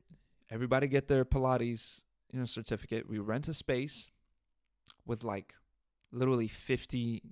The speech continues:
you know, uh, fifty different rooms, you know, with mirrors in front of them, whatever the fuck. And then we just start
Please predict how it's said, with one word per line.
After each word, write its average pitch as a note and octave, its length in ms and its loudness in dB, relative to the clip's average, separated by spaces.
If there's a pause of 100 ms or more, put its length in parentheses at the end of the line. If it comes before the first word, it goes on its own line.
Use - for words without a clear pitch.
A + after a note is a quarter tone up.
(240)
you B2+ 120 -2
know, G#2+ 320 -2 (640)
uh, G2+ 180 -4 (840)
fifty C#3 340 -4
different A#2+ 340 2
rooms, F#2+ 480 -4 (300)
you - 60 -8
know, A2+ 80 6
with G#2+ 200 2
mirrors A2+ 520 -2
in G2 80 -10
front F#2 220 -10
of F#2 60 -10
them, D2 160 -14 (140)
whatever A2 220 2
the G#2 60 -10
fuck. - 240 -12 (920)
And A#2 180 -8
then C#3 180 -2
we C#3 120 -2
just A#2+ 200 -4
start C3 360 0